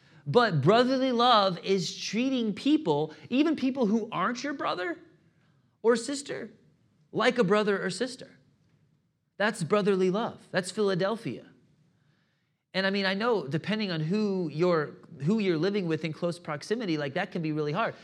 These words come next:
even depending on who your brother is. Sometimes, some of us have brothers. I don't have a brother. <laughs> Some of us have brothers who are like, "Oh, wow, this kinda doesn't really connect with my, <laughs> with my relationship with my brother,"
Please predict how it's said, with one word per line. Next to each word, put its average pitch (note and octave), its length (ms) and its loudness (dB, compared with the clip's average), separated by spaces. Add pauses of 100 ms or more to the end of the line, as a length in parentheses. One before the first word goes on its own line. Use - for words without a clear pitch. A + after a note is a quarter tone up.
even B3+ 180 0
depending F3+ 280 0
on D#3 60 0
who E3+ 60 2
your C#3+ 140 0
brother D3 340 0
is. F2+ 120 -10
Sometimes, F#3+ 280 -2
some G#3+ 140 -2
of D3 100 -2
us C3 100 -4
have B2+ 180 -2
brothers. D#3 280 0
I B2+ 60 0
don't C#3+ 120 0
have D#3 160 0
a F#3 40 0
brother. F3+ 420 4 (120)
<laughs> - 100 -16
Some C4+ 160 -2
of C#4 100 4
us G#3 60 0
have G3+ 140 6
brothers G#3+ 300 6
who F3 60 2
are - 20 2
like, D3 140 2
"Oh, G#3 140 2
wow, D3 260 0
this B2+ 180 -8
kinda C#3+ 380 -10 (260)
doesn't D3 220 -6
really B2+ 220 -6
connect F3 460 -8 (100)
with A#2+ 220 -8
my, A2+ 120 -8
<laughs> A#2 80 -6
with D3 180 -2
my E3 200 -2 (380)
relationship D#3 380 2
with C#3 120 -4
my C3 120 -4
brother," A#2+ 460 -6